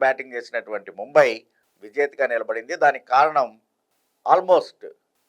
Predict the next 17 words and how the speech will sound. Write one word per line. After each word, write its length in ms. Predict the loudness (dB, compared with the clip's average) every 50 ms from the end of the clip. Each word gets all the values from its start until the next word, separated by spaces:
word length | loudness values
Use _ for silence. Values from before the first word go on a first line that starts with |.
| -8 -8
అన్చేజబుల్ 680 | -8 -8 -10 -12 -8 -6 -4 -2 -2 -4 -2 0 2 2 2
అయినటువంటి 540 | 2 0 -4 -6 -6 -8 -8 -8 -8 -8 -8 -8 -10 -6 0 2
టార్గెట్ని 520 | 2 2 2 -2 -4 -4 -6 -10 -12 -12 -10 -10 -8
సెట్ 180 | -10 -8 -6 -6
చేయటమే. 360 | -6 -6 -8 -10 -16 -18 -20 -20 _ _ _ _ _ _ _
టూ 60 | -8 -6 -4
హండ్రెడ్ 240 | -4 -4 -4 -4 -6
అండ్ 100 | -6 -6 -8
థర్టీ 180 | -10 -10 -8 -4 -2
ఫైవ్ 140 | -2 0 0 0
రన్స్. 240 | -2 -2 -6 -20 -20 _ _ _ _ _ _ _ _ _ _ _ -8
ఢిల్లీ 220 | -8 -8 -8 -8 -4 -2
క్యాపిటల్స్ 420 | 0 0 0 -2 -6 -10 -10 -12 _ -8
కూడా 180 | -2 2 2 4 4 2 0 -6 _ _ _ _ _ _ 0 2
almost 440 | 2 2 2 2 0 0 -2 -8 _ -20 -20 -20 _ _ _ _ _ _ _ -4
చేస్ 160 | -4 -4 -2 -2 -4
చేసేటువంటి 580 | -4 -2 -2 -2 -2 -2 -4 -6 -6 -6 -6